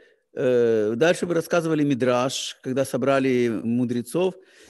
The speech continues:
Так там как раз вот те слова, которые заступник за нас, это был Ицхак. И итог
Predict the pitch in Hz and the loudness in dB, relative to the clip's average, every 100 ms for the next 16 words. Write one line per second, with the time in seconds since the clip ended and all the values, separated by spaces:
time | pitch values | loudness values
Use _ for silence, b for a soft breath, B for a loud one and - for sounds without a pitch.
0 | B 123 - 190 208 202 185 180 - 185 | B -8 0 0 2 0 0 -2 0 -2
1 | - 165 156 151 - - 147 139 131 127 | 0 0 2 0 -2 0 2 2 2 2
2 | 120 110 104 - - 120 127 160 139 139 | 0 -2 -6 -12 -10 -8 -6 -6 -6 -6
3 | 117 135 160 190 160 151 160 160 165 - | -4 -2 -2 -4 -6 -2 -2 -4 -10 -6
4 | 190 120 - b b b _ 151 151 147 | -4 -4 -6 b b b _ 2 4 4
5 | 139 110 - _ 143 220 247 | 2 -2 -14 _ -2 2 0